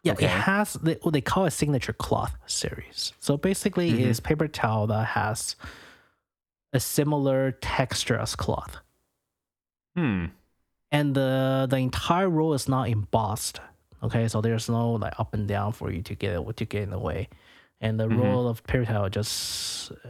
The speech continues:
Speaker 1: it is a very tightly knit fiber, so it generally doesn't leave anything behind on your pens. And personally, I, I use this the most to clean my pen.
Speaker 2: Wow. I,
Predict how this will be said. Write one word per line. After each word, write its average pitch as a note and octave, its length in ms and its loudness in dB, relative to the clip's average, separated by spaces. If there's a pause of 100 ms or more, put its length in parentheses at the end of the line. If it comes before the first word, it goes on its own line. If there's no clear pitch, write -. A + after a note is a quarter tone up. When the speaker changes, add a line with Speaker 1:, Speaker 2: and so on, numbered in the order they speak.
(200)
Speaker 1:
it C3 120 2
is C#3 300 2
a B2+ 60 2
very C3+ 300 2
tightly C3+ 380 2
knit A#2 500 0
fiber, C3+ 440 0 (720)
so - 160 0
it A2+ 120 -2
generally B2+ 360 2
doesn't A#2+ 280 0
leave A#2 220 0
anything A#2 300 2
behind G#2+ 540 -2 (140)
on A2+ 200 0
your G2 100 -2
pens. B2 560 -2 (220)
And - 360 -2 (100)
personally, B2 880 0 (1400)
I, B2 180 2
I A#2+ 80 2
use B2 260 2
this G#2+ 200 -2
the G#2 100 0
most - 400 -4 (220)
to - 80 -4
clean - 200 -4
my - 100 -8
pen. - 140 -6 (1200)
Speaker 2:
Wow. G2 420 0 (920)
I, F#3+ 180 0